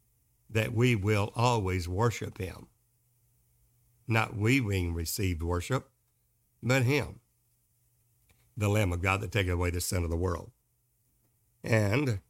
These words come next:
when he bringeth the first begotten into the world." Well, does that mean he was begotten before the foundation of the world? No. It's just saying that in God's Logos, his plan, his purpose, his will, that is the Word,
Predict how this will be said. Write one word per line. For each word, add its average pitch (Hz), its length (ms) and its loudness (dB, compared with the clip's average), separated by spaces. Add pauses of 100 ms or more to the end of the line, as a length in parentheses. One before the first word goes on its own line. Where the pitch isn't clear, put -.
(220)
when 113 200 2
he 113 60 2
bringeth 123 340 2
the 104 100 -4
first 131 260 0
begotten 120 320 0
into 113 180 -2
the 107 100 0
world." 120 320 2 (440)
Well, 113 320 2
does 110 160 2
that 113 220 2
mean 117 160 4
he 110 80 4
was 101 140 0
begotten 101 420 0
before 110 280 -4
the 120 80 -2
foundation 107 520 0
of 92 80 -4
the 98 40 0
world? 170 220 2
No. 202 320 0 (1800)
It's 120 200 2
just 123 200 2
saying 117 380 4
that 127 240 2
in 127 240 0
God's 104 260 0
Logos, 113 480 2
his 113 160 0
plan, 101 280 0
his 127 120 -2
purpose, 110 300 0
his 127 180 0
will, 95 460 2 (1040)
that 101 200 2
is 98 360 2
the 113 100 0
Word, 101 540 0